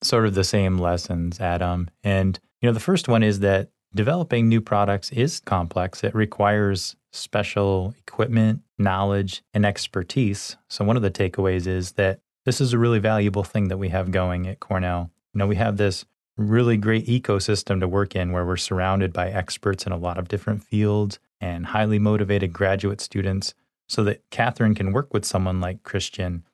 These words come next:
and have a really good, successful outcome. So that was one of the lessons I took away. But the other lesson is that we're going about this in a way that results in very accessible information being developed. And what I mean by that is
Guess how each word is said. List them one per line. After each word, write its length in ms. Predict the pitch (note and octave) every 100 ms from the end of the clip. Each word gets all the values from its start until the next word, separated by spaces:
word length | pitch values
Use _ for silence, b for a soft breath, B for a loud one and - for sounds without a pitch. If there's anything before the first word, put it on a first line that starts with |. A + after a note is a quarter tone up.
| _ _
and 100 | G#2+
have 140 | G2+
a 80 | F#2+
really 220 | F#2+ F2+
good, 180 | F2 E2+
successful 580 | - F#2+ - F#2 - F#2
outcome. 480 | F#2 G2+ - F2 E2 _ _ _
So 120 | -
that 80 | E3
was 120 | C3
one 140 | G#2 A#2
of 80 |
the 80 | G2+
lessons 460 | F2+ F2 - F#2+ G2
I 60 |
took 260 | F#2 G2+ -
away. 400 | F#2 F2+ F#2 F#2 - _ _
But 100 | -
the 120 | - D3+
other 160 | F#3+
lesson 340 | G#2 G2+ G#2 G#2
is 240 | G2 F#2
that 340 | G#2 G2 G2 - _ _ _ _
we're 220 | A2+ A#2 G#2+ -
going 260 | C3 C3
about 400 | G#2+ G2+ A2 G#2+
this 240 | G#2 F#2 G#2+
in 120 | F#2+
a 60 |
way 240 | F#2 F#2 F#2
that 160 | G2
results 600 | G#2 G2 G2 G2+ G2+ - B2
in 360 | G2+ F#2+ F#2
very 460 | F2 G#2+ A#2 A#2 G#2+
accessible 800 | F#2 - - G2+ - G2 F#2+ G#2
information 640 | F#2+ - F#2 F2+ - F#2
being 180 | F2 E2+
developed. 460 | E2 F2 E2+ -
And 100 | G#2
what 100 | G#2
I 60 | G#2
mean 220 | G#2 G#2+
by 140 | F#2+ F2+
that 220 | F2+ F2
is 300 | F2 E2+